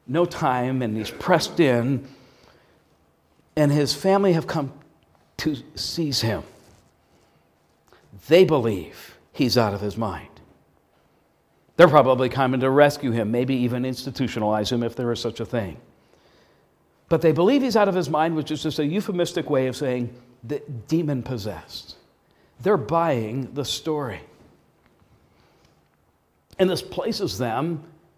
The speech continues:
on the side of the scribes from Jerusalem. But now down in chap-, uh, verse thirty-one, toward the end of the chapter, Jesus is still in the house. Mark has given us that little exchange,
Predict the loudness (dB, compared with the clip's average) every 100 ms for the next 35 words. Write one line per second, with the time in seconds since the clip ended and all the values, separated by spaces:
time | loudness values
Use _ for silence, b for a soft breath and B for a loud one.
0 | _ _ -2 0 2 0 -4 -8 -8 -4
1 | 0 2 4 2 0 0 2 0 -2 -6
2 | -6 -6 -2 0 0 -2 -6 -8 -8 -8
3 | -10 -8 -6 -6 -8 -12 -20 _ _ _
4 | _ _ _ _ _ _ _ _ _ _
5 | _ _ _ _ B B -2 2 4 8
6 | 8 8 4 4 4 6 6 6 0 0
7 | 0 2 2 4 6 6 2 -2 -6 0
8 | 2 4 2 2 -2 0 0 2 0 -2
9 | B B B -4 -2 -4 -4 2 4 4
10 | 2 0 -2 4 4 4 0 -4 2 4
11 | 2 -2 -4 -2 0 0 0 0 -2 0
12 | 2 2 0 -6 0 2 2 2 -2